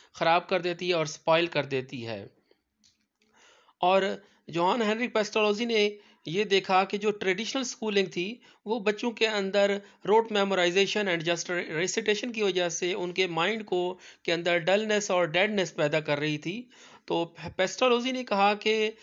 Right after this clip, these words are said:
जो पेडागोजिकल रिफॉर्म्स हैं, जो पढ़ाने के तरीक़ाकार हैं,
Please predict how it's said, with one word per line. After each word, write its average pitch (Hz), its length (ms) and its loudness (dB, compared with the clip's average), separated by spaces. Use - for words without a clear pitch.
जो 196 260 4
पेडागोजिकल 190 760 2
रिफॉर्म्स 202 520 0
हैं, 160 280 0
जो 180 220 -2
पढ़ाने 170 460 -2
के 190 100 -2
तरीक़ाकार 175 840 0
हैं, 165 280 -2